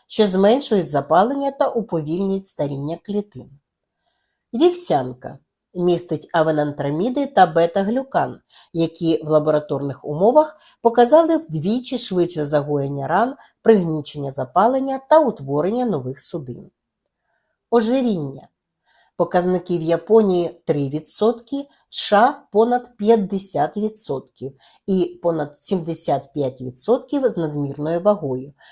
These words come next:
що підкреслює важливість національної культури здорового харчування.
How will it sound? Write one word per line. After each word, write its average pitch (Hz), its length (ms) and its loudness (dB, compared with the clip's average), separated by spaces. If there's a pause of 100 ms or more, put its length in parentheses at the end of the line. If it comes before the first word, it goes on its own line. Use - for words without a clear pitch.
(120)
що - 180 0
підкреслює 170 760 -4
важливість 147 800 -4
національної 143 760 -6
культури 175 600 -4
здорового 135 500 -6
харчування. 160 920 -6